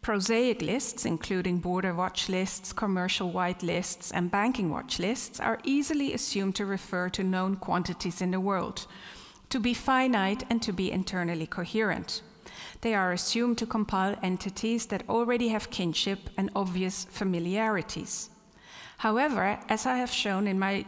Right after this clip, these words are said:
work in collaboration with Gavin Sullivan and Anna Leander, regulatory lists like banking watch lists are also profoundly effective and seductive.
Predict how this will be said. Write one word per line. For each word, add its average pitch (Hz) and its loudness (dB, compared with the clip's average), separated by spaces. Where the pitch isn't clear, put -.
work 196 0
in 202 0
collaboration 190 0
with 175 -2
Gavin 180 2
Sullivan 185 0
and 185 0
Anna 175 0
Leander, 185 2
regulatory 269 0
lists 202 -2
like 196 0
banking 202 2
watch - -2
lists - -2
are 208 0
also 247 0
profoundly 175 0
effective - -4
and 180 0
seductive. - -2